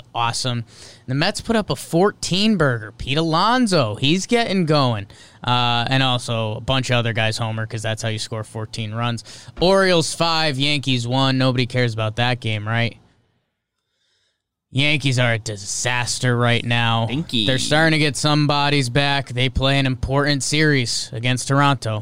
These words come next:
Speaker 1: Hey, you know, a third of the season left, Yanks. Figure it out. Rays five, Marlins four. This was the rubber match.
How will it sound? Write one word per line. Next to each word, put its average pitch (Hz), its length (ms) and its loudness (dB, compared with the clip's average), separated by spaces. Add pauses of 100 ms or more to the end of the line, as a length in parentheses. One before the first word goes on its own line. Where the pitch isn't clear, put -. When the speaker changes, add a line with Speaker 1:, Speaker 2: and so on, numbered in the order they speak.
Speaker 1:
Hey, 127 300 0 (380)
you 120 140 -6
know, 110 160 -6 (300)
a 120 80 -8
third 147 320 2
of 151 60 0
the 151 60 2
season 160 360 2
left, 175 280 0
Yanks. 139 540 0
Figure 139 480 2
it 147 80 4
out. 123 220 2 (540)
Rays 175 440 2
five, 160 460 0
Marlins 143 680 4
four. 151 360 4
This 143 200 2
was 135 160 0
the 127 120 -2
rubber 139 380 2
match. 147 360 0